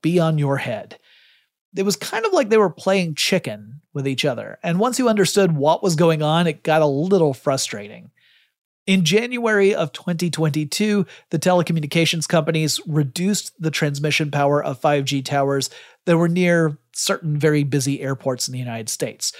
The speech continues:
This was a concession to avoid safety problems, particularly in low visibility situations, while everyone started to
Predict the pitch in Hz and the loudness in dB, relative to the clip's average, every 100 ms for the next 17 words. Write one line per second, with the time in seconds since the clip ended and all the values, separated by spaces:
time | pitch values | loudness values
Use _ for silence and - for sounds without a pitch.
0 | - - - _ 170 202 233 196 - 165 | -18 -20 -20 _ 0 2 2 0 0 -2
1 | - - 170 180 135 131 135 - 160 185 | -2 0 2 0 -2 -6 -6 -2 0 0
2 | 135 139 135 139 - 226 220 196 139 135 | 0 0 0 -2 0 0 2 0 0 -2
3 | 127 127 123 - 160 180 165 175 160 151 | -4 -6 -6 -6 -4 -4 0 2 4 4
4 | 151 165 151 147 139 147 139 147 135 139 | 0 0 -2 0 0 0 0 -2 -2 -2
5 | 135 131 127 - 127 143 240 185 127 120 | -2 -4 -6 -6 -6 -2 0 0 -2 -6
6 | 123 - - - _ _ - 156 156 151 | -10 -12 -20 -20 _ _ 0 4 6 4
7 | - 175 170 165 156 - 156 147 143 | 4 2 4 2 2 2 0 2 -2